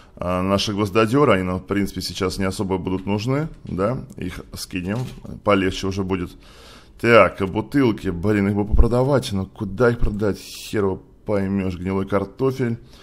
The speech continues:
Недолго повышает максимальную выносливость. Э, вес маленький, особо толку от них нету. Это ж такое,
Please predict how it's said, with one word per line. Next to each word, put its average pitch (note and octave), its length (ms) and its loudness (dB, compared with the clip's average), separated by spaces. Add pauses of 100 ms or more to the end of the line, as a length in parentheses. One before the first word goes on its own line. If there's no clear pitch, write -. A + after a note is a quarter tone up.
(240)
Недолго G#2 320 0
повышает G2+ 280 -4
максимальную G2+ 420 -2
выносливость. F#2+ 760 -4
Э, F2+ 460 -4 (220)
вес F#2+ 340 -2
маленький, A2 460 0
особо F2+ 420 -6
толку F#2 240 -6
от E2+ 80 -6
них F#2 140 -10
нету. A#2 180 -4
Это G2 140 -4
ж - 40 -10
такое, G2 420 -4